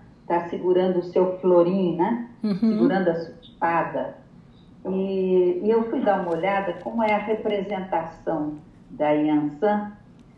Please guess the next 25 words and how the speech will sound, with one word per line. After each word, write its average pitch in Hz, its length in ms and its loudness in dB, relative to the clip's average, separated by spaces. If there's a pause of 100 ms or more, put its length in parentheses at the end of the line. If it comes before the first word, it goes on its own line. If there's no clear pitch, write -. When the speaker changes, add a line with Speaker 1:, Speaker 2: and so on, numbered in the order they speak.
(160)
Speaker 1:
e, 170 760 2
e 190 200 -2
fala 208 320 6
isso 214 220 -2
mesmo, 180 720 2
que 175 580 -4 (280)
ela 190 200 6
é 196 100 8
representada, 185 1400 0
às 165 260 -6
vezes, 190 420 -2
com 180 260 -2
um 175 60 2
alfange, 170 960 0 (180)
com 170 140 -2
uma 160 320 -4
foice, 202 680 -2 (540)
e 160 300 -4
a 165 160 0
cauda 175 380 0
de 165 140 -12
um 165 100 -6
animal 156 640 -4
nas 147 300 -6
mãos 202 520 -4